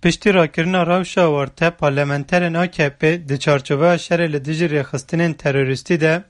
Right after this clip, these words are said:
pêşniyarek kanûnî amade kirin. Parlamenterên A K P ev pêşniyara kanûnê dan Serokatiya Meclisa Tirkiye Mazin T B M M. Di pêşniyarê de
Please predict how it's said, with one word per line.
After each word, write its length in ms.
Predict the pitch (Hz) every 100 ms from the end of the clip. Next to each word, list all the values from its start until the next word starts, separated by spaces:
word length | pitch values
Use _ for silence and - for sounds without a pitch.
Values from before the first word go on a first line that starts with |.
| -
pêşniyarek 640 | 143 135 160 160 170 170
kanûnî 480 | - 143 139 147 170
amade 460 | 147 139 135 143
kirin. 300 | - 131 120 107 _ _ _ _ _ _ _
Parlamenterên 720 | 151 151 156 160 156 190 190
A 180 | 185 202
K 200 | 202 160
P 160 | - 170
ev 200 | 190 185 -
pêşniyara 500 | 156 156 165 185 180
kanûnê 560 | - 156 160 185 170
dan 160 | 175 185
Serokatiya 760 | - 160 151 - 143 - 180
Meclisa 520 | 170 156 151 170 185
Tirkiye 480 | 175 185 175 175 180
Mazin 420 | 175 165 143 190
T 280 | 185 175 160
B 140 | 147 143
M 200 | 143 139
M. 240 | 139 127 _ _ _ _ _ _ _ 151
Di 40 |
pêşniyarê 760 | 139 160 156 - 165 208 196 151
de 240 | 170 202